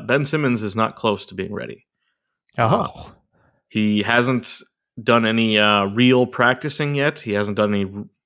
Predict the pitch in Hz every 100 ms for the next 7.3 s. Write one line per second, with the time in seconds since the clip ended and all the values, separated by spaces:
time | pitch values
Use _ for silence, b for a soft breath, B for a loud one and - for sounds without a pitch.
0 | _ - 120 123 120 107 104 123 120 -
1 | 120 110 117 113 - 117 104 101 98 b
2 | b b - 95 101 98 b b b _
3 | 113 185 240 220 165 160 107 92 98 -
4 | 107 113 131 131 113 123 175 240 285 185
5 | 233 240 175 147 143 139 147 - 180 156
6 | 127 135 180 226 175 139 127 127 110 110
7 | 120 165